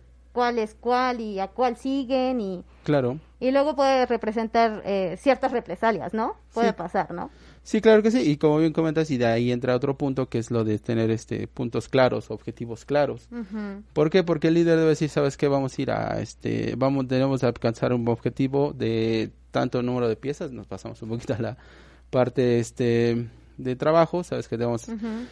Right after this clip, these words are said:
Speaker 2: tenemos que alcanzar ese objetivo con cierto tiempo de, cier-,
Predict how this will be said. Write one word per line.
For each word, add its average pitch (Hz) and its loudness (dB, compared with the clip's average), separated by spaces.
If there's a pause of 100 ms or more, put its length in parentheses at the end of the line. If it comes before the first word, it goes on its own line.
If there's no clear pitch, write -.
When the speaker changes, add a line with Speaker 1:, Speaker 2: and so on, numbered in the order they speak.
(120)
Speaker 2:
tenemos 143 6
que 147 6
alcanzar 131 2
ese 135 4
objetivo 165 2
con 123 -2
cierto 131 -2
tiempo 120 -2
de, 107 -6 (720)
cier-, 123 -2